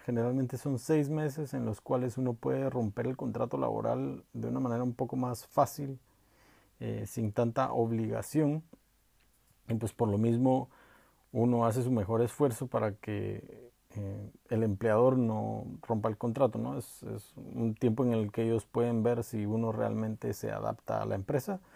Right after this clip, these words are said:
También es beneficioso para uno, pues si a uno no le gusta la empresa, también se puede ir sin necesidad de dar el tiempo, eh, que generalmente esperan las empresas de uno, dos o tres meses, ¿verdad? Y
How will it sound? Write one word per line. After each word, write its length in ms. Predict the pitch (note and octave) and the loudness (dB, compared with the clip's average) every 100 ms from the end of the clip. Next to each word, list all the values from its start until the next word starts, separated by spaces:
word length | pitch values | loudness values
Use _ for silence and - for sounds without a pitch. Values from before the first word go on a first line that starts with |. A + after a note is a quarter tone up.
| - - - - | -20 -20 -20 2
También 580 | F3+ D#3 D3+ C#3+ B2 | 6 6 6 4 2
es 140 | A#2+ A#2+ | 0 0
beneficioso 500 | C3 A2+ A#2 A2+ A#2 | 2 2 0 0 0
para 200 | A#2 A2 | 2 2
uno, 180 | A#2+ B2+ | 2 0
pues 180 | A2+ | -4
si 100 | - | -6
a 60 | A2+ | -2
uno 220 | A2 A#2 | -2 0
no 100 | A2 | 0
le 100 | G#2+ | 0
gusta 240 | A2 A2 A#2+ | -2 -2 -2
la 80 | |
empresa, 360 | G#2 F#2+ A2 A#2 - - - | -2 -4 -6 -6 -8 -20 -8
también 240 | G#2 G#2 G2 | -4 -2 -2
se 80 | |
puede 360 | G#2 A#2 A2 G#2+ | -2 2 2 2
ir 140 | A2+ | -2
sin 280 | A2 - G#2 | -4 -4 -4
necesidad 520 | G#2 F#2+ G#2 G2+ G#2+ | -2 -4 -2 0 0
de 60 | A2 | 0
dar 220 | A2 G#2 | 2 2
el 180 | G#2+ G2+ | 0 -2
tiempo, 500 | - A2+ G#2+ B2 G2+ - - - _ - - - | 2 2 4 2 0 -4 -20 -20 _ -20 -14 -4
eh, 480 | A2 G2+ G2 G2 B2 _ _ _ _ _ _ _ - _ _ - _ _ _ | 0 0 -2 -6 -12 _ _ _ _ _ _ _ -20 _ _ -20 _ _ _
que 140 | B2 | 2
generalmente 720 | G#2+ A2+ G#2 G#2+ A2+ A#2 A2+ | 4 4 6 6 6 2 2
esperan 360 | A2 - A#2+ A#2+ | -2 4 4 6
las 140 | A2+ | 2
empresas 460 | G2 F#2 A2 A2+ G#2+ | 0 0 2 2 2
de 140 | G2+ | 2
uno, 340 | G2 A2+ A#2+ A2+ | 2 2 2 2
dos 260 | A2 A2 | 2 0
o 60 | B2+ | -2
tres 240 | G#2+ G#2 | -4 -4
meses, 340 | G2+ G2+ - G#2 | -2 -6 -8 -8
¿verdad? 340 | A2 G2+ C3 - - - - - _ _ | -8 -8 -10 -14 -20 -20 -20 -20 _ _
Y 760 | - B2+ B2+ B2+ B2 A#2+ A#2+ | 2 6 8 8 6 4 2